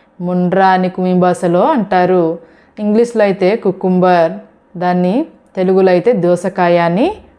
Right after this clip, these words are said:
అంటారు. కలకాంగ లేదా లొదడయ, కలకాంగ లేదా లొదడయ అని కువి భాషలో అంటారు. ఇంగ్లీష్లో దాన్ని బరబట్టి, తెలుగులో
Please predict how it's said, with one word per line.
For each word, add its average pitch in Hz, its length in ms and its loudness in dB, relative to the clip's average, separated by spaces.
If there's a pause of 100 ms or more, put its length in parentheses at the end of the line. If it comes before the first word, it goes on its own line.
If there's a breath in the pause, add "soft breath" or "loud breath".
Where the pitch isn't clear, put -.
(180)
అంటారు. 170 440 -2 (520)
కలకాంగ 190 800 2
లేదా 180 280 2 (300)
లొదడయ, 170 480 0 (680)
కలకాంగ 180 480 -4 (140)
లేదా 185 240 2 (560 loud breath)
లొదడయ 180 400 0 (100)
అని 175 200 0
కువి 180 160 0 (100)
భాషలో 175 380 0 (100)
అంటారు. 185 480 0 (560 loud breath)
ఇంగ్లీష్లో 240 500 2 (300)
దాన్ని 185 340 0 (400)
బరబట్టి, 185 580 0 (680)
తెలుగులో 190 480 2